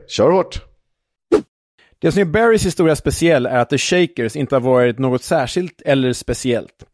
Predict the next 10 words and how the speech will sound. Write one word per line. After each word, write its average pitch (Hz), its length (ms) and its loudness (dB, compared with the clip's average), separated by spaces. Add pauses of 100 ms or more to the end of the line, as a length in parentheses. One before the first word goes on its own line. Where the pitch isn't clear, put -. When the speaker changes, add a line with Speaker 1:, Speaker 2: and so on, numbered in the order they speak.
(240)
Speaker 2:
Fram 202 420 0
till 165 200 -2
det 127 380 0
som - 140 -12
inte 127 300 -6
fick 127 180 -12
hända, 101 460 -6 (180)
hände. 110 440 -4 (920)
De 151 180 0
gick 190 320 -2